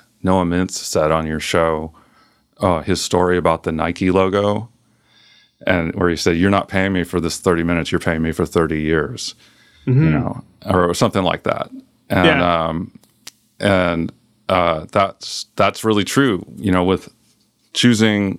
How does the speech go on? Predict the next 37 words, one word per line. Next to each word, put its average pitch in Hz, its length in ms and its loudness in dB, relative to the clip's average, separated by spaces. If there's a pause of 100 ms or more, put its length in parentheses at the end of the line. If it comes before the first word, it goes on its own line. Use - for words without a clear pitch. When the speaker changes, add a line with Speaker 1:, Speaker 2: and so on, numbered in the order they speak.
Speaker 1:
I 143 60 4
mean, 139 120 2
any 165 340 2
kind 110 180 0
of 90 80 -2
an 87 60 0
engineer, 87 420 0
you 92 140 4
wanna 98 220 4
get 90 160 -2
somebody 95 240 0
that's 85 200 -4
got 90 200 0
some 87 140 -4
experience 92 840 -2 (680)
if 95 200 -2
you 87 80 2
can. 87 500 -2 (360)
And 101 140 2
if 92 120 -2
they 101 120 4
don't 107 260 2
have 95 120 0
experience, 87 460 -2
then 87 240 2
you 87 100 2
want 90 240 2
'em 85 160 -2 (100)
to - 120 -4
work 82 340 -2
cheap, - 380 -6 (920)
you 82 120 -4
know, 78 300 -4 (120)
if 110 160 4
you're 98 100 4
the 87 100 0
client. 82 440 -2